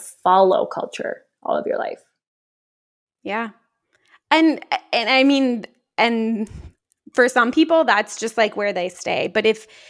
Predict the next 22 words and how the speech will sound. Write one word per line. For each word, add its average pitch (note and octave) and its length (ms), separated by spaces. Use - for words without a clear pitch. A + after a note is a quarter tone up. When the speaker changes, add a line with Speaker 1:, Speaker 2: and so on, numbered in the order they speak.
Speaker 2:
if G3+ 120
you're A#3+ 220
listening B3+ 440
to C#4 60
this E4+ 280
and G#3 180
this G3 200
is G#3+ 420
speaking A#3 720
to C#4+ 160
you D#4 420
and G#3 380
you A3+ 220
are G3+ 260
like, F#3 460
"I F#3 200
wanna G#3+ 300
learn, G3+ 360
like, F#3+ 160
how F#3+ 240
to F#3+ 80
get - 180